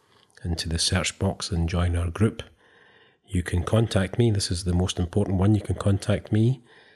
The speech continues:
feedback at bonnietours dot com. And you can pop onto YouTube and, uh, watch my videos. Just type in Kevin Scullion into YouTube, and you can watch my videos of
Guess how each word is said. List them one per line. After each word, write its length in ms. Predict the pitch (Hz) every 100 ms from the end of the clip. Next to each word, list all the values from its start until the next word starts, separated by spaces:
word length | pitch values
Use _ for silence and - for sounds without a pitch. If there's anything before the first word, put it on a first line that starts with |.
| _
feedback 560 | - 120 117 95 -
at 120 | 95 87
bonnietours 600 | 95 90 - 101 95 -
dot 220 | - -
com. 320 | 101 107 135 - _ _ _ _ _ _ _ _ -
And 260 | 92 87
you 80 | 87
can 400 | - 87 82 90 - _ _ _ _ _
pop 220 | - 139 120
onto 260 | 107 -
YouTube 440 | 87 87 - 147 - - _ -
and, 580 | 87 82 80 80 82 82 _ _ _ _ _ _ _ _
uh, 260 | 78 78 76
watch 300 | 78 85 -
my 140 | 82
videos. 560 | 76 76 73 82 85 - - _ _ _ -
Just 180 | 101 -
type 320 | 101 82 -
in 240 | 85 78
Kevin 600 | 78 - 95 90 82 80 - -
Scullion 540 | - 92 90 104 117
into 680 | 98 90 - - 85 80 80 - _ _ _
YouTube, 360 | 95 87 139 135 - _ _ _ _ _ _ _ -
and 220 | 73 76
you 60 | 73
can 180 | -
watch 240 | 78 - -
my 220 | 80 76
videos 400 | 71 - 85 80
of 240 | 78 -